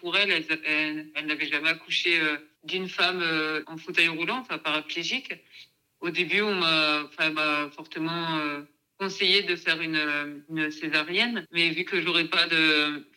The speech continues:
je, enfin, j'avais pas le droit d'avoir de péridurale parce que j'ai des, j'ai du matériel dans le dos, du coup, ce serait une césarienne en,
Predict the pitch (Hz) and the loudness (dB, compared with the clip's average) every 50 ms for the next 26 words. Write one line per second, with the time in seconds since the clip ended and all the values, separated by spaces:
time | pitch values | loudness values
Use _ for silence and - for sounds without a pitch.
0 | - - 147 156 156 - 147 156 151 151 - - - 151 147 151 147 147 - 143 | -10 -6 -6 -6 -4 -4 -4 -4 -4 -6 -8 -4 -4 -2 0 0 0 2 0 0
1 | 147 156 165 160 156 156 151 147 156 151 151 147 147 143 143 143 143 143 147 143 | 0 0 0 2 2 0 0 2 0 0 0 0 0 0 0 0 -2 -2 -6 -8
2 | 143 139 _ - 165 160 165 185 170 175 185 180 196 202 196 185 160 165 165 156 | -12 -12 _ 0 2 2 2 2 2 2 0 2 2 2 2 0 0 -2 -4 -4
3 | - - 156 143 156 147 156 151 151 151 151 151 147 143 143 147 - _ - 156 | -4 -6 -4 -2 0 2 4 4 4 4 4 4 2 0 -2 -6 -12 _ -12 -8
4 | 160 160 165 170 175 170 165 165 175 165 165 170 170 160 156 156 156 156 160 156 | -8 -6 -4 0 0 0 0 2 4 4 4 4 4 2 0 -4 -4 -2 -2 -2
5 | 170 190 226 226 - - _ _ _ - 160 160 156 - 180 196 202 190 - - | -2 -4 -6 -6 -10 -18 _ _ _ -10 -10 -10 -8 -6 -6 -4 -4 -4 -4 -6
6 | 160 160 - 175 160 160 160 156 160 151 160 156 156 160 156 160 160 156 147 147 | -8 -6 -2 0 0 0 0 -2 -2 0 0 2 4 4 4 4 2 0 -2 -2
7 | 147 143 143 139 135 135 | -4 -6 -8 -8 -10 -12